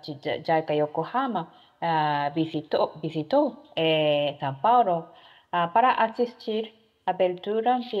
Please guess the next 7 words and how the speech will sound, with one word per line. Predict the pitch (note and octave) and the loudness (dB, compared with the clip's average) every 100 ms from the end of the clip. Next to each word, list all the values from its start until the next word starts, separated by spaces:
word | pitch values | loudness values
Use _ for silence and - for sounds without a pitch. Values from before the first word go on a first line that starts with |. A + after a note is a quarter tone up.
| F3+ | -2
exposição | F#3 - F#3+ G3 G#3+ G#3+ | -2 -4 -4 -4 -6 -4
especial | G3 - F#3 - F#3 G#3+ | -4 -4 -6 0 0 0
que | A#3+ A3+ | -4 -6
se | G#3+ | -6
chama | G#3 G#3 G3+ G#3 G#3 | -6 -4 -4 -4 -4
Arigato | F#3 F#3+ F#3+ F#3+ G3+ G3+ | -2 -2 -2 -4 -4 -8
Café. | - - - C#3 | -6 -6 -4 -6